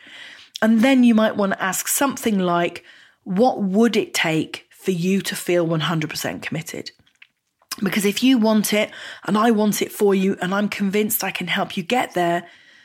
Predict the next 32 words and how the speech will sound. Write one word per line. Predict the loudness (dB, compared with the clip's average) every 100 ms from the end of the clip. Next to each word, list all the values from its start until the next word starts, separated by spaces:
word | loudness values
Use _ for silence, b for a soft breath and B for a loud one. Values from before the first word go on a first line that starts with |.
| B _
what | 2 2 2
is | 2 2
it | 0 0
that's | -2 -2
gonna | -2 -2
help | 0 -2 -2
you | -4
to | -2
make | -2 -2 -4 -4
that | -4 -4
decision? | -6 -4 -2 -4 -6 -12 B B B
And | 2 2
encourage | 2 0 2 2 2
them | 2 0
to | 0
be | -2 0
open | 0 0 0 -2
and | -2 -2 -2
honest | -2 -2 -4
with | -8 -6
you. | -8 -8 -12 B B
Like | 0 0 0
I |
said | -2 0 0
at | -2
the |
beginning, | -4 -2 -2 -2 -4 -10 b b -10
sales | -4 0 2 0 0
is | -2 -2
a | -4
coaching | -4 -2 0 -2 -4 -4 -4
conversation, | -2 -2 -2 -4 -2 -2 -2 -4 -10